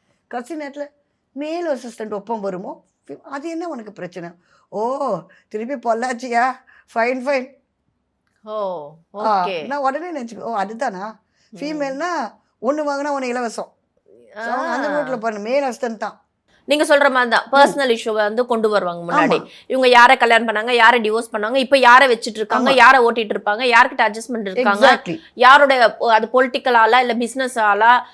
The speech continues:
Speaker 2: இல்ல இந்த மாதிரி ஒரு கொஸ்டின் கொண்டு வந்துகிட்டே இருப்பாங்க.
Speaker 1: ம-, மட்டும் இல்ல, see, the thing is, the telephone calls எனக்கு இப்போ வரைக்கும் it's not stopping.
Speaker 2: ம்.
Speaker 1: Non-stop.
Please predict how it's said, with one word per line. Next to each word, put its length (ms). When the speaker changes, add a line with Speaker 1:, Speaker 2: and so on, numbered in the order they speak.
Speaker 2:
இல்ல 140
இந்த 220
மாதிரி 300
ஒரு 260
கொஸ்டின் 320
கொண்டு 300
வந்துகிட்டே 400
இருப்பாங்க. 360
Speaker 1:
ம-, 40
மட்டும் 300
இல்ல, 200
see, 240
the 60
thing 220
is, 300
the 100
telephone 520
calls 260
எனக்கு 260
இப்போ 180
வரைக்கும் 280
it's 240
not 20
stopping. 340
Speaker 2:
ம். 340
Speaker 1:
Non-stop. 540